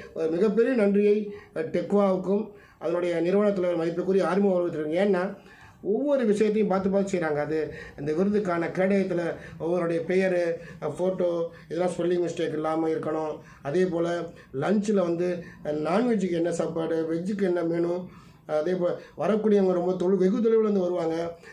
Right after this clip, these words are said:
அவங்களுக்கு வந்து ரெஃப்ரெஷ்மெண்ட்டுக்கு என்ன வசதி செய்யணும், இப்படி ஒவ்வொன்றையும் பார்த்து பார்த்து செய்றாங்க. அவர்களுக்கு மிக, மிகுந்த நன்றியை தெரிவித்துக் கொள்கிறேன். அஹ், ஒண்ணு. அது முக்கியமான விஷயம் பார்த்தீங்கன்னா,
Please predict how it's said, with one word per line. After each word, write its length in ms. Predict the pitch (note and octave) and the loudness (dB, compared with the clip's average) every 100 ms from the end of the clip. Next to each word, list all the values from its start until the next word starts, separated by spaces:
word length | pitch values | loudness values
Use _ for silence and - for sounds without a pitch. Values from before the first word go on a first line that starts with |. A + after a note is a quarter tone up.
| - | -6
அவங்களுக்கு 420 | D#3 G3 G3 F#3 | 0 2 4 2
வந்து 240 | F3 F#3+ | 2 2
ரெஃப்ரெஷ்மெண்ட்டுக்கு 560 | F3 F3 A3 G#3+ G3+ F3+ | 2 2 0 2 2 2
என்ன 180 | E3 F3+ | 2 0
வசதி 260 | D#3+ E3+ | 0 -2
செய்யணும், 420 | E3 E3 D#3+ E3 D#3+ - - | -2 -2 -2 -2 -6 -12 -12
இப்படி 200 | D3+ D#3+ | -6 0
ஒவ்வொன்றையும் 440 | G3 G#3+ A3+ A3+ G3 | 2 4 4 4 4
பார்த்து 240 | G3 G3+ | 2 2
பார்த்து 300 | G3+ G#3 G3 | 2 2 0
செய்றாங்க. 400 | E3+ E3 F#3+ F#3+ - - | 0 0 0 -2 -8 -12
அவர்களுக்கு 420 | - E3 F3+ F3 E3 | -4 0 0 -2 -2
மிக, 200 | F3+ F#3 E3+ E3+ E3 D#3 | 0 0 0 0 -2 -2
மிகுந்த 600 | F#3 G#3+ B3+ B3+ F#3+ C#3 - - | 2 2 2 2 2 0 -8 -6
நன்றியை 360 | D#3+ G3 A3 | 0 2 4
தெரிவித்துக் 360 | G3 F3 E3 D3 | 2 0 -4 -4
கொள்கிறேன். 380 | D#3 D3 D3+ D3+ - - - - | -4 -2 -2 -4 -16 -20 -20 -8
அஹ், 380 | D3+ C#3+ C#3+ C#3+ D#3 | -6 -4 -4 -2 0
ஒண்ணு. 140 | E3+ E3+ - - - | 0 -2 -10 -20 -12
அது 240 | E3 G#3 G#3 | -2 2 4
முக்கியமான 460 | G3 A3 A3 A#3 | 2 2 2 4
விஷயம் 280 | G#3 G3+ F3+ | 2 2 0
பார்த்தீங்கன்னா, 460 | F3 F3 E3+ F#3 | 0 0 0 -2